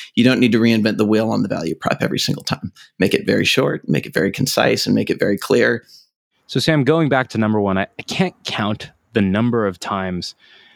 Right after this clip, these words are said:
Speaker 2: I have tried to break down messaging for someone only to realize they were sending that messaging to the completely wrong person. And so it's really scary because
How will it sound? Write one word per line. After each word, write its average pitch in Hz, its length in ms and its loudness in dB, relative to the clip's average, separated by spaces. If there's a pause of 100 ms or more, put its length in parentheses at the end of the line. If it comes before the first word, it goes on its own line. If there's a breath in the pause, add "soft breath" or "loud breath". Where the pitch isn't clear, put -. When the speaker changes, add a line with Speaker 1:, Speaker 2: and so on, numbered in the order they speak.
(320 soft breath)
Speaker 2:
I 113 60 4
have 101 400 0 (260)
tried 151 460 0
to 147 80 2
break 117 320 0
down 101 280 2
messaging 101 720 -2
for - 140 -8
someone 90 440 -4 (600 loud breath)
only 170 360 4
to - 180 -2
realize 95 580 0
they 98 120 -2
were 101 160 -2
sending 120 560 2
that 95 180 -2
messaging 101 500 -6
to - 120 -8
the 98 100 -6
completely 107 720 -2
wrong 92 400 -2
person. 87 500 -8 (540 loud breath)
And 135 100 2
so 160 120 4
it's - 180 -4
really 233 180 4
scary 233 440 0
because 131 460 0